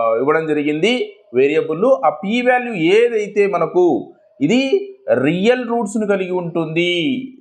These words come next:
it possess real roots అని అంటున్నారు. See, మరి nature of the roots-ను బేస్ చేసుకొని మనం దీన్ని సాల్వ్ చేయడం జరుగుతుంది. We know how do we find nature of the roots, that is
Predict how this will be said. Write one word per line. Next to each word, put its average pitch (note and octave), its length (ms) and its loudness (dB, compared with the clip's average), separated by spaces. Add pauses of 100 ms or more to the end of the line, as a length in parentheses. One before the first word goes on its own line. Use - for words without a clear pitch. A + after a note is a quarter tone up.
(160)
it C3+ 80 -2 (100)
possess A3 400 4 (560)
real F#3+ 320 4 (140)
roots D#3+ 400 0
అని A3 200 0 (520)
అంటున్నారు. F2 440 -6 (320)
See, B3 140 0 (380)
మరి G#3 120 0 (100)
nature B3 380 2
of A3+ 140 -4
the A#3 100 2
roots-ను A3 440 -2
బేస్ G#3 240 2
చేసుకొని F#3+ 360 -2
మనం F3 160 -2
దీన్ని E3 220 2
సాల్వ్ E3 260 0
చేయడం E3 220 -2
జరుగుతుంది. D3+ 440 2 (480)
We C3 80 2 (120)
know G3 200 4 (540)
how C#3+ 100 4 (160)
do G3+ 140 4
we F#3 80 2 (120)
find F3 280 0 (240)
nature D#3+ 320 0
of - 120 -12
the D3+ 140 2
roots, C4 240 4 (360)
that C3+ 160 -2 (120)
is C4 140 0